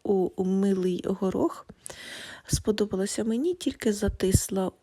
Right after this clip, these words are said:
по бедрах і була короткуватою. А ось це віскозне диво я придбала би обов'язково собі для того, щоб сидіти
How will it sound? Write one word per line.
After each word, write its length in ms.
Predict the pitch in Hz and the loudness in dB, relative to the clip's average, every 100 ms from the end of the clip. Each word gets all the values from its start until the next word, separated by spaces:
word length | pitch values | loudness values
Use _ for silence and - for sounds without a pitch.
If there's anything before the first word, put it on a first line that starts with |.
| - | -12
по 140 | - | -6
бедрах 560 | 175 196 233 247 233 - | -2 0 0 2 0 -2
і 40 | |
була 260 | 180 190 214 | -4 -2 -2
короткуватою. 1000 | 214 202 208 - 220 185 180 - 180 180 | -2 -4 -4 -2 0 0 -2 -2 -2 0
А 120 | - 202 | 0 0
ось 220 | 196 - | 0 -2
це 400 | - - 240 226 | 0 4 6 6
віскозне 920 | 190 - - - 214 202 - 185 185 | 6 4 6 8 8 8 2 2 2
диво 600 | 175 202 226 233 208 202 - - - - - 226 | 2 2 4 4 2 0 -4 -14 -12 -12 -12 0
я 180 | 247 | 0
придбала 760 | 269 - 196 - 202 214 233 196 | 2 0 0 2 2 4 2 2
би 140 | 190 | 2
обов'язково 840 | 196 190 185 196 - - 214 202 208 | 0 2 0 0 0 2 2 2 -2
собі 580 | - 185 180 208 196 | -4 -4 -2 0 0
для 540 | 185 196 190 196 180 180 _ - 196 - | 0 0 0 2 0 -2 _ -4 -4 0
того, 240 | 196 196 | -2 -2
щоб 240 | - - - | -4 -6 -6
сидіти 480 | 185 185 190 - | -8 -6 -6 -6